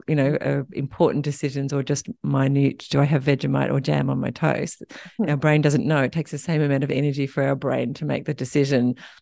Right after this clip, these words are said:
Speaker 1: "Am I going for a run? What clothes am I putting on for the run?"
Speaker 2: Yep.
Speaker 1: You know, all the little decisions we make every day.
Speaker 2: Yep.
Speaker 1: We only have a finite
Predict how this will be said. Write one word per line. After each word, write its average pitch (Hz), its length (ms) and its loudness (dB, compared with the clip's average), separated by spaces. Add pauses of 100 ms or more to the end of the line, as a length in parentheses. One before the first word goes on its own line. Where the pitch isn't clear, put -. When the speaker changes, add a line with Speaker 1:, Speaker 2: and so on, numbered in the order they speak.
Speaker 1:
"Am 135 160 4
I 123 80 6
going 120 240 2
for 123 140 -2
a 127 40 2
run? 143 340 4
What 135 140 -2
clothes - 480 -4 (100)
am 147 100 -6
I - 60 -6
putting 123 280 -2
on 160 200 4
for 151 120 -2
the 147 120 4
run?" 147 220 2
Speaker 2:
Yep. - 40 2
Speaker 1:
You 185 60 4
know, 131 180 2
all 180 160 6
the 180 100 4
little 160 260 2
decisions 151 540 -2
we 143 60 -4
make - 240 -4
every 131 180 -4
day. 135 280 0 (360)
Speaker 2:
Yep. 202 200 4
Speaker 1:
We 156 80 4
only 147 160 4
have 147 180 2
a 135 40 -6
finite 139 460 -2